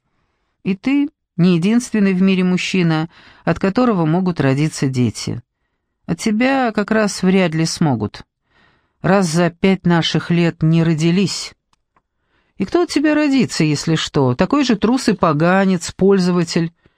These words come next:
Ты думаешь, ты чего-то добьешься в жизни,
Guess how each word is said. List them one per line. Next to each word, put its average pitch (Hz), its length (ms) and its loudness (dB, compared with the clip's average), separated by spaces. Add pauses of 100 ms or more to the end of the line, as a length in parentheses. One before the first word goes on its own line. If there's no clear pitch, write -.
(640)
Ты 214 120 -2
думаешь, 240 480 2
ты 196 160 -2
чего-то 202 360 -2
добьешься 190 720 0
в 165 60 -2
жизни, 180 580 0